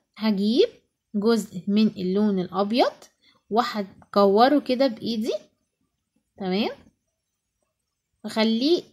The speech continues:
من جزء كده، آه، اكبر من جزء اهو،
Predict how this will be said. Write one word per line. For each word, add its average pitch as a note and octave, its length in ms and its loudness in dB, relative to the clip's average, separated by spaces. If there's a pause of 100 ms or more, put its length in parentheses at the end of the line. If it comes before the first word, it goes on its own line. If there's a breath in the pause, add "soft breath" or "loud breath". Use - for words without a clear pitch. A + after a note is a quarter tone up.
(120)
من A3+ 340 -2
جزء E4+ 280 2 (260)
كده، C#4 260 2 (280)
آه، F#3+ 340 0
اكبر A#3+ 360 -2
من G#3 220 0
جزء D#4+ 320 -2
اهو، G#3+ 380 -2